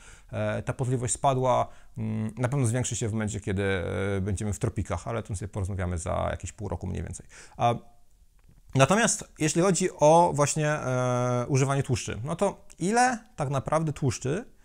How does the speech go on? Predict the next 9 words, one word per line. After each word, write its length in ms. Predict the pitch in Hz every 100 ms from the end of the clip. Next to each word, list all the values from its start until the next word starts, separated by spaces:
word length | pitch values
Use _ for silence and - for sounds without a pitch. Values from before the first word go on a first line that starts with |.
| - -
ile 140 | 170
tłuszczu 380 | 175 143 - 139
spalamy, 580 | - 151 139 110 110 185 - - - - -
e, 300 | 101 104 113
podczas 600 | 131 - 139 127 - - -
treningu? 460 | - 120 107 87 98 - - -
Podczas 260 | 101 117 101
wysiłku. 500 | 107 113 92 - 95 - -
Ile, 340 | 113 117 113